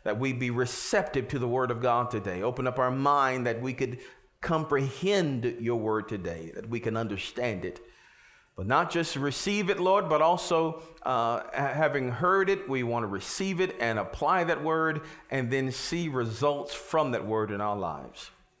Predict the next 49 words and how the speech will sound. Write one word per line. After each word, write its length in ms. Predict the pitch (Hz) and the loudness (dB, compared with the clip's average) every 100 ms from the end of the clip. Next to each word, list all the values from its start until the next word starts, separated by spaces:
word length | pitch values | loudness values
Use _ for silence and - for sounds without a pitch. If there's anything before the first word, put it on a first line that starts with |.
| _ _ _ _ | _ _ _ _
Father, 220 | 127 120 | 0 2
I 40 | 117 | 2
pray 240 | - 123 | 2 0
that 220 | 120 107 | 0 -2
we 100 | 110 | -2
would 180 | 120 110 | 0 -2
have 280 | 107 127 110 | 0 -2 0
that 340 | 117 - - | -2 -2 -6
connection 640 | - 135 135 123 - 113 101 110 | -4 -2 0 -2 -4 -6 -6 -4
in 160 | 110 | -4
all 320 | - 120 120 | 0 2 2
those 240 | 110 107 98 | 0 -2 -2
elements, 560 | 101 85 85 76 - - - _ _ _ - | -4 -4 -8 -12 -18 -20 -20 _ _ _ -12
that 120 | 82 | -10
the 80 | 82 | -4
word 220 | 104 117 | -2 -2
of 140 | 110 | 0
God 360 | 123 120 120 98 | 2 2 2 -2
would 160 | 98 | -6
come 220 | - 139 135 | -4 0 2
alive 480 | 127 123 120 120 | 4 4 2 2
in 120 | 120 101 | 0 -2
us 320 | 80 - - - _ _ - | -6 -12 -16 -20 _ _ -10
and 180 | 98 | -6
that 120 | 98 101 | -4 -4
we 80 | |
would 160 | 107 104 | -4 -6
see 100 | - | -8
the 80 | 101 | -8
fruit 280 | - 120 104 | -6 -4 -2
of 180 | 90 | -4
it 100 | 92 | -6
in 140 | 98 98 | -6 -4
our 160 | 98 | -4
lives. 500 | 95 80 69 - - - _ _ _ _ | -4 -6 -10 -16 -20 -20 _ _ _ _
In 240 | - 113 104 | -6 -4 -2
Jesus' 580 | 120 127 120 110 - | -2 -2 -2 -4 -6
name, 240 | 92 80 85 | -8 -8 -6
we 120 | 101 | -6
thank 280 | 120 123 117 | -4 -2 -2
you, 60 | |
Lord, 220 | 117 120 120 | -2 0 0
in 120 | 123 | -2
advance. 480 | 117 101 - 202 - - - | -4 -8 -10 -14 -18 -20 -6
Let 120 | 110 | -2
every 140 | 104 101 | 0 0
heart 220 | 107 104 | 0 -2
say 200 | 107 101 | -4 -4
amen. 400 | 95 78 69 | -4 -6 -8